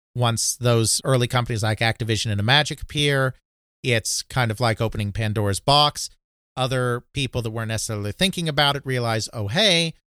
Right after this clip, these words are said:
we can do this too. We can reverse engineer the system and make our own games." And then one guy's like, "I will reverse engineer the system and sell you what I've learned." And a bunch of companies buy from him. And there's just a ton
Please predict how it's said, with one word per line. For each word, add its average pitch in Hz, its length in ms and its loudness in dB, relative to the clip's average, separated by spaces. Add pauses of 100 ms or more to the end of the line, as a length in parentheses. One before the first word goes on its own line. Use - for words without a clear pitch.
we 165 140 0
can 139 180 -4
do 123 140 -4
this 110 260 -2
too. 190 520 2 (240)
We 170 100 0
can 139 160 -4
reverse 117 340 0
engineer 107 360 -2
the 101 100 -2
system 110 380 -2
and 107 80 0
make 107 200 0
our 110 140 2
own 110 140 0
games." 110 440 2
And - 120 -2
then 101 100 -2
one 143 220 0
guy's 135 340 0
like, 131 260 -2 (280)
"I 147 100 2
will 143 160 -2
reverse 117 380 -4
engineer 113 340 -6
the 107 100 -6
system 117 460 -4
and 104 220 -6
sell 160 320 0
you 131 180 -2
what 113 140 -2
I've 101 160 -4
learned." 170 440 0 (380)
And 113 60 -4
a 104 40 -4
bunch 123 220 0
of 120 60 -8
companies 113 400 -2
buy 110 200 2
from 104 180 -6
him. 143 380 2 (360)
And 120 100 0
there's 110 140 -2
just - 320 -4
a 110 180 -2
ton 165 540 0